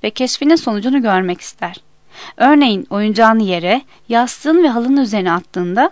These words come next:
farklı sesler çıktığını, parantez içerisinde yastıktan daha az ses çıktığını fark eder. Bunun sonucunda oyuncağını nereye atacağına karar verir.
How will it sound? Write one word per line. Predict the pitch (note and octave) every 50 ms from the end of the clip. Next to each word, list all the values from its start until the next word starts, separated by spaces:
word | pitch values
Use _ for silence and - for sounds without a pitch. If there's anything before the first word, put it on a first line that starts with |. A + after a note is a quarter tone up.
| - -
farklı | - D4 D4 D4 - -
sesler | - - A#3 G#3+ - - F#3+ F3
çıktığını, | F3+ - - F#3+ - _ - F#3 F3 E3 F3 G#3 C4+ - _ _ _ _ _ _ - - - - - -
parantez | - A#3 A#3 A#3+ A#3 A#3+ - - - -
içerisinde | D4 - - F3 E3 - - - F3+ F3+ F#3 A#3 D4 D#4 _ - - - _ _ -
yastıktan | A3 A#3+ B3+ - - D4 - - - D#4 D#4 D4 B3+
daha | C4 B3+ C#4+
az | - - G#3+ -
ses | - - F#3+ F#3 - -
çıktığını | - F#3 - _ - F3+ F3+ F3 A3 C#4 F4+ - _ _ _ _ - - -
fark | C4+ A#3+ A3+ G#3+ -
eder. | E3+ E3+ E3+ D#3 E3+ - - _ _ _ _ _ _ _ _ _ _ - - - - - -
Bunun | - D#4+ G4+ A4+
sonucunda | - - F#4 D4 B3+ G3 - G3 F#3 F3+ F3+ G3
oyuncağını | - - G#3+ A3 A#3 A#3 A#3 B3+ C4 C#4 D4 D4
nereye | C4+ D4 D#4+ E4+ E4 C#4+
atacağına | A3+ - G#3 F3+ F#3 F#3+ F3 G#3+ C4+ C#4+
karar | C4+ A#3 G3+ G3 F#3+ F3 E3+ E3+ E3
verir. | E3+ E3 - - F3+ - -